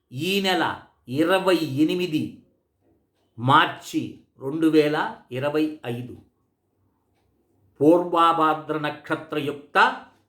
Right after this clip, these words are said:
శుక్రవారం. అర్థమైంది కదా? నేను ఒక వారం రోజుల ముందే ఎందుకు చెప్తున్నానంటే, మీరు సిద్ధమవుతారని, ఏమి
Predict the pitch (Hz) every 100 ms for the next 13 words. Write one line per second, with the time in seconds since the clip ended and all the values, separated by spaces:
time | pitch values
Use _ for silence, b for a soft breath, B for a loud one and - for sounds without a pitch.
0 | - - - - - 131 117 104 98 -
1 | _ _ _ _ _ 131 135 151 165 156
2 | 156 165 - - _ _ _ _ _ _
3 | _ _ b b b b b 170 208 180
4 | 135 - _ _ _ _ _ _ _ _
5 | - 165 135 180 196 202 208 208 196 196
6 | 185 202 202 202 196 - 202 196 196 190
7 | 208 202 202 220 302 - _ _ _ _
8 | _ _ _ _ _ _ _ _ _ _
9 | _ _ _ - - 185 151 233 202 -
10 | 123 101 - _ _ _ _ _ _ _
11 | _ _ _ - 165 170